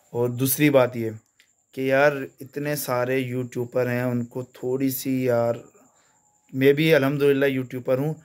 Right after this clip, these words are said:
लेकिन, लेकिन यार मैं गलत न्यूज़ या फेक चीज़ें नहीं फैलाता हूँ। तो खुदारा यार आप लोग अपनी सिर्फ चंद लाइक्स के लिए, चंद, अ, सब्सक्राइबर के लिए या चंद व्यूज़ के लिए आप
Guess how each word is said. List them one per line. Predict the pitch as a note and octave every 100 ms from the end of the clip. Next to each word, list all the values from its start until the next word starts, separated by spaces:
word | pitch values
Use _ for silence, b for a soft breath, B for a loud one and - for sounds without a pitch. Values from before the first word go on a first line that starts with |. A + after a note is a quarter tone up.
| b b -
लेकिन, | C3 D#3+ E3+ D#3+ B2+
लेकिन | B2 B2+ C#3 C3+
यार | C3+
मैं | C#3 C#3+
गलत | B2+ B2 C3 C#3 -
न्यूज़ | B2+ B2+ C3 C3 B2+
या | C3 B2+ - _ - -
फेक | C3 C3
चीज़ें | - C3 B2+ C3+
नहीं | B2
फैलाता | A#2+ A2 G#2 A2+
हूँ। | A2+ _ b b b -
तो | A#2+
खुदारा | B2+ A#2+ A#2+ C#3
यार | C#3 C#3+
आप | B2 A#2+ -
लोग | C#3
अपनी | C3 B2+ C3+ C3+ C3+
सिर्फ | - D3 D3+ - b b b _ -
चंद | D#3
लाइक्स | D#3 B2+ C3 C#3 -
के | E3
लिए, | D3+ D#3+ D#3+ D#3+ _ _ _ -
चंद, | C3+ D3+ D3
अ, | C3+ B2+
सब्सक्राइबर | C3 C3 - C3 B2 C#3 C#3+
के | D3
लिए | C#3+ D3 D3+
या | C#3+
चंद | C3+ C#3+ C#3
व्यूज़ | C3 D3+ D#3
के | - D3+
लिए | D#3 E3 E3 B B C#3
आप | C3+ C#3